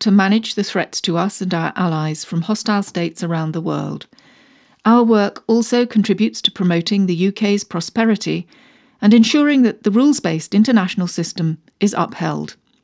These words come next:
In other words, it involves economic espionage, propaganda,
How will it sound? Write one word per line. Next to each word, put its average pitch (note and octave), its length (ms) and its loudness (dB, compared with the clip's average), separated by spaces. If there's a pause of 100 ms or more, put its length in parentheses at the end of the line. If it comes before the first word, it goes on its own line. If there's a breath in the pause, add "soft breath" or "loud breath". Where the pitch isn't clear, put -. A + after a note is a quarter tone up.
(1200 loud breath)
In C4+ 120 4
other C#4 160 2
words, B3+ 440 -2
it F#3 120 0
involves A3+ 480 2
economic G#3 540 2
espionage, F3 880 -4
propaganda, F3+ 800 -2